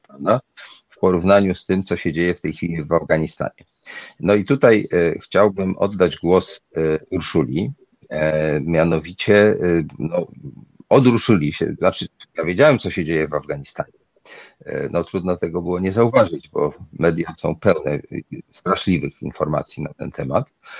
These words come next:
i o losie kobiet i tam różnych, no, powiedziałbym, takich abs-, ab-, absolutnie tragicznych zachowaniach czy, czy, czy, czy sytuacjach. E,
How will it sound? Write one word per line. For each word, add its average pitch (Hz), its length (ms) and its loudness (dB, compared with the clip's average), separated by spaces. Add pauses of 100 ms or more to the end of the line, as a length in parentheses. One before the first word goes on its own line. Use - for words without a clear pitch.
(240)
i 76 460 0 (520)
o 82 100 4
losie 85 320 2
kobiet 85 680 2
i 76 100 -10
tam 76 240 -8
różnych, 73 320 -10 (480)
no, 76 240 0 (420)
powiedziałbym, 78 720 -2
takich - 560 -12 (200)
abs-, - 500 -10 (140)
ab-, - 400 -8
absolutnie 87 600 -2
tragicznych 90 760 -4
zachowaniach 76 640 -4 (180)
czy, 60 200 -12
czy, - 240 -12
czy, - 180 -14 (120)
czy - 140 -14
sytuacjach. 76 640 -6 (720)
E, 87 220 2